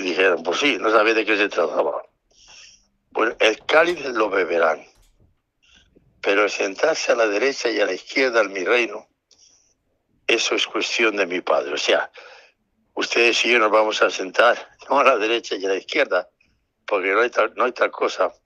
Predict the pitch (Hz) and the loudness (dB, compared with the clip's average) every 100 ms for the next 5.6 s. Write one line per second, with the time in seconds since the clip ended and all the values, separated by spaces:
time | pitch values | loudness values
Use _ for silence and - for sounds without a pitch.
0 | - _ _ _ _ 98 98 98 92 85 | -20 _ _ _ _ -4 -2 -2 -2 -2
1 | 85 - - 101 107 107 92 98 - - | -2 -2 -4 0 0 2 0 0 0 2
2 | - - _ - _ _ _ - 107 98 | 0 -6 _ -20 _ _ _ 0 2 2
3 | 95 90 107 107 110 - 120 104 - 95 | 2 2 2 2 -2 0 -2 0 2 2
4 | - - _ _ _ _ _ - 90 87 | -2 -12 _ _ _ _ _ -8 -2 -2
5 | - 113 90 87 87 - | -2 0 0 0 -6 -8